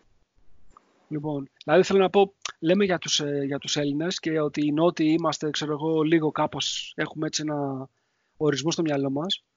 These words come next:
αλλά παιδιά δεν είναι, είναι λίγο, είναι λίγο παντού αυτό.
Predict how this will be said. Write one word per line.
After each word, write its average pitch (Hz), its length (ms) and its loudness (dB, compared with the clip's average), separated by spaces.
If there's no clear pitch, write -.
αλλά 180 200 -4
παιδιά 170 200 0
δεν 220 160 2
είναι, 156 220 0
είναι 170 220 -2
λίγο, 180 280 0
είναι 175 160 0
λίγο 180 140 4
παντού 160 300 -2
αυτό. 120 280 -10